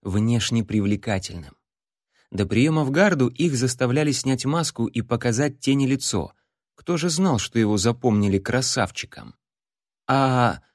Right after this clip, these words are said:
просипел Ларри, потому что важные люди ждали ответа. «А этот бунт, его ведь уже подавляют, да?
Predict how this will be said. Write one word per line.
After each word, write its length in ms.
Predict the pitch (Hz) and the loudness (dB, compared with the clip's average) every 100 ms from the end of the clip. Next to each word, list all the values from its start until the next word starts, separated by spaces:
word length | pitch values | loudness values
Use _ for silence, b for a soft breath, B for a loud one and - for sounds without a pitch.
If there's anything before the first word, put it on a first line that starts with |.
| _ _ _ - | _ _ _ -4
просипел 520 | 101 - 95 110 101 | -2 -2 -2 0 2
Ларри, 260 | 110 113 | 4 2
потому 380 | 110 95 101 101 | 0 -2 0 0
что 200 | 95 104 | 0 -2
важные 400 | 98 101 95 104 | 0 0 2 0
люди 240 | 107 98 101 | 2 0 0
ждали 340 | 95 101 98 | 0 0 2
ответа. 600 | 104 123 113 87 82 71 _ _ _ _ _ _ _ - | 0 -2 -4 -4 -6 -14 _ _ _ _ _ _ _ 0
«А 240 | 131 135 | 2 4
этот 260 | 151 170 165 | 4 2 2
бунт, 500 | 175 185 117 - - _ - | 6 6 6 0 -14 _ -2
его 340 | 123 147 165 | 2 4 6
ведь 200 | 147 143 | 4 2
уже 240 | 143 143 | 0 0
подавляют, 760 | 151 156 165 180 240 254 123 92 | 0 2 4 4 4 4 4 4
да? 260 | 143 240 | 4 2